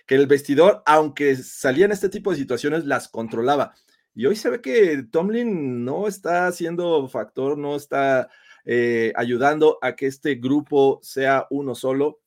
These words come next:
Creo que está dividido y se nota mucho. Y bueno, van a enfrentar a unos Bengals que decíamos, "Ya sin Joe Burrow, ¿qué va a pasar?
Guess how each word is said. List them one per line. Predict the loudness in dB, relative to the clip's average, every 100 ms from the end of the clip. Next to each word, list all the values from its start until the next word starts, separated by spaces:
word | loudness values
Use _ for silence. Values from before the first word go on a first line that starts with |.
| -10
Creo | -6 -4
que | -4
está | -4 -2 -2
dividido | -2 -6 -8 -6 -4 -4 -4
y | -10
se | -12
nota | -12 -10
mucho. | -10 -10 -8 -8 -10 _ _ -2
Y |
bueno, | 4 4
van | 6 4
a |
enfrentar | 2 2 2 2 2
a | 0
unos | 0 -2
Bengals | -2 -2 -2
que | -2
decíamos, | 0 2 2 0 -2 _ _
"Ya | -2 0
sin | -2 -2
Joe | 2 2
Burrow, | 2 2 4 2 0 _ _ _ _ _ _
¿qué | -16 -14
va | -12
a | -8
pasar? | -8 -4 -4 -4 -6